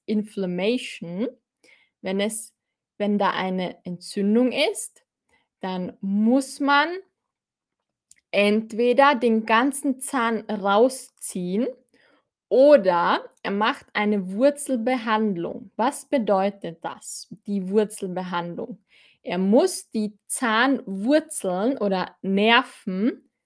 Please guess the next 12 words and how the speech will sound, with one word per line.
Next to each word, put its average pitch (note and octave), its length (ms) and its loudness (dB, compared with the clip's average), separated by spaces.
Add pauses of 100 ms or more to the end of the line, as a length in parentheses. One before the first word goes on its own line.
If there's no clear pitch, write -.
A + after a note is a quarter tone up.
(260)
rausziehen. G3 1200 2 (720)
Und G3+ 340 -2
dann A#3+ 220 6
macht C#4+ 260 2
er G3 140 2
eine G3+ 180 2
Füllung. - 720 -2 (500)
Aber G3+ 360 4
der F#3 320 0 (160)
Zahn G3 500 -2 (180)
kann A3 540 -2
bleiben. F3+ 960 -2